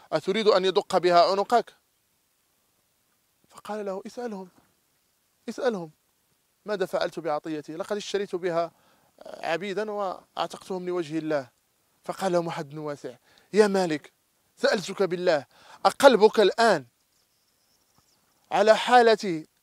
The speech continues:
مثل ما كان قبل أن تأخذ العطاء؟" قال: "لا." "مالك، ما مالك؟ مالك،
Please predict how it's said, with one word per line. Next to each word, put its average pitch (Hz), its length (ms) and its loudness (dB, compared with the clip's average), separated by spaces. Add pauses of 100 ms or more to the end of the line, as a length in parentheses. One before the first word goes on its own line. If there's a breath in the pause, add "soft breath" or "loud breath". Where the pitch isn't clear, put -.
(480)
مثل 214 260 0
ما 202 140 4
كان 202 240 -2
قبل 185 240 -2
أن 185 140 -2
تأخذ - 300 -6
العطاء؟" 185 420 0 (120)
قال: 170 180 -10
"لا." 151 360 -8 (600)
"مالك، 180 360 -2 (580)
ما 220 160 4
مالك؟ 170 440 -4 (520)
مالك، 220 360 -4